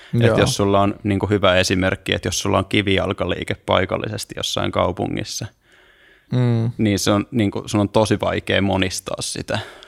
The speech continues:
Speaker 1: niinku
Speaker 2: Mm.
Speaker 1: globaaliksi firmaksi V S, että sä teet pelin, minkä sä voit, tai jotain softaa tai mitä tahansa muuta netissä, mitä sä pystyt sitten help-,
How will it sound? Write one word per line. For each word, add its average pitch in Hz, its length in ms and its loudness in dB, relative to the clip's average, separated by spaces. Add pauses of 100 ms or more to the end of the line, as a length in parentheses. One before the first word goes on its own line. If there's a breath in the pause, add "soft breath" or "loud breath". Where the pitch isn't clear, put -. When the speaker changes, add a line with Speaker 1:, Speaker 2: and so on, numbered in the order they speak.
Speaker 1:
niinku 110 200 -2
Speaker 2:
Mm. 117 80 2
Speaker 1:
globaaliksi - 720 2
firmaksi - 640 -2
V 92 280 0
S, - 80 -4
että 104 260 -4
sä 98 120 -4
teet 101 320 -4
pelin, 98 380 0
minkä - 260 -6
sä - 160 -6
voit, - 320 -6 (600 soft breath)
tai 95 160 -4
jotain 95 320 -2
softaa 95 540 -2
tai 98 200 0
mitä 95 200 -2
tahansa 95 360 -4
muuta 95 400 -2
netissä, 98 480 -2
mitä 110 220 -8
sä 113 100 -6
pystyt - 400 -10
sitten 107 280 -8
help-, 98 300 -4